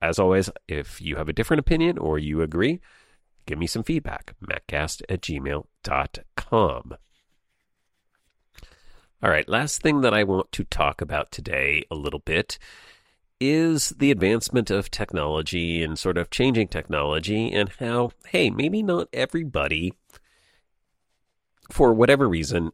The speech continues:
is a fan. And I think what's cool about this is I think you can have your own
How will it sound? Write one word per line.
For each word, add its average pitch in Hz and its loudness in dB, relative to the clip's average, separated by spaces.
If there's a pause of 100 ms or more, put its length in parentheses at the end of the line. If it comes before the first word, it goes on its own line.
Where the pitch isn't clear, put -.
(100)
is 87 0
a 98 0
fan. 95 0
And 82 0
I 117 2
think 220 0 (520)
what's 135 2
cool 302 2
about 90 4
this 92 2
is 95 2 (340)
I 127 0
think 175 4 (920)
you 139 4
can 160 4
have 113 4
your 139 2
own 90 4